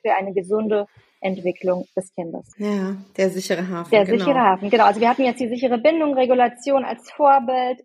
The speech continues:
Speaker 1: Ah, genau. Und der dritte Punkt, den ich auch noch echt unglaublich wichtig finde,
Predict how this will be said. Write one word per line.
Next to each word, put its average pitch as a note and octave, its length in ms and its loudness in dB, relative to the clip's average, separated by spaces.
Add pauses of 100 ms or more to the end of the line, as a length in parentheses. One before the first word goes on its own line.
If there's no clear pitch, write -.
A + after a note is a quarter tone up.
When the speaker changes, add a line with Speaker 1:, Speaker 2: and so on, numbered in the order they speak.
Speaker 1:
Ah, B3+ 200 0
genau. A3+ 260 -4
Und A3 120 -10
der A#3 120 -8 (240)
dritte F4 300 0 (120)
Punkt, D#4 360 -4 (160)
den A#3+ 160 -2
ich A#3+ 220 -12
auch B3 320 4
noch B3 160 -6 (320)
echt A#3+ 280 -6
unglaublich B3 480 0
wichtig A#3+ 320 -10
finde, A3 300 -4